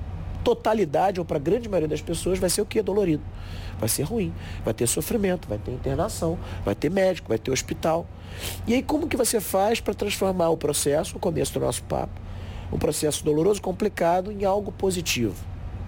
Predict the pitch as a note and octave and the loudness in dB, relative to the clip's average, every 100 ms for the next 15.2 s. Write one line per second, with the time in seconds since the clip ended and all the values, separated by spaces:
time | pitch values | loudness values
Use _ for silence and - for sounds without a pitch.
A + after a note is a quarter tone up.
0 | - - - F3 F3+ F3+ E3+ F3+ - B2+ | -8 -6 -4 0 0 0 0 -2 0 -2
1 | A#2+ - - - - - - - - - | -2 -8 -14 -14 -12 -10 -8 -8 -8 -8
2 | - - E3+ - - F#3 G3+ - - E3 | -4 0 0 0 2 4 2 -2 -4 0
3 | D#3+ C#3 D3 F3+ D#3+ D3+ G3 F3 E3 E3+ | 0 0 0 2 2 2 -2 2 0 0
4 | - - D3 C#3+ - F#3+ F#3 F#3 E3 - | -6 -2 -2 0 0 -2 0 0 0 -2
5 | A#2 B2+ - - - - - - C3+ B2+ | -2 -4 -8 -14 -12 -12 -6 -2 -2 -2
6 | A#2+ B2+ B2+ C#3 - D3+ - D3+ C3+ - | 0 0 0 -6 -6 -4 0 0 0 -4
7 | B2+ B2 B2+ C3 D#3 - C3+ C3+ A#2 A#2 | -2 -2 -2 0 0 2 -2 0 0 0
8 | - - - - - D3+ C#3+ C#3 D3 D3 | -2 -8 -10 -8 -4 0 0 0 0 2
9 | C#3+ C3 C#3 - C3 A2+ F2+ - - - | 2 2 -2 -2 -2 0 -2 -4 -8 -10
10 | - - - E3+ - A#3 B3+ A3 - F#3+ | -8 -6 -4 -2 0 -2 2 0 2 0
11 | F3 - D3 D3 G3+ G3+ F3+ - C#3 C3 | 0 0 0 2 2 2 2 6 6 6
12 | F3+ F#3 E3+ C#3 - E3+ - E3+ F3+ F3+ | 0 2 2 2 0 0 2 2 2 -2
13 | - D#3+ D#3+ - D3 C3 C3 C3+ D#3+ D3+ | -6 -6 -4 -2 -2 0 2 4 4 0
14 | F3+ - E3+ F3 D3+ - - D3+ - A#2+ | 0 0 2 4 2 2 0 0 0 -2
15 | B2 - | -2 -8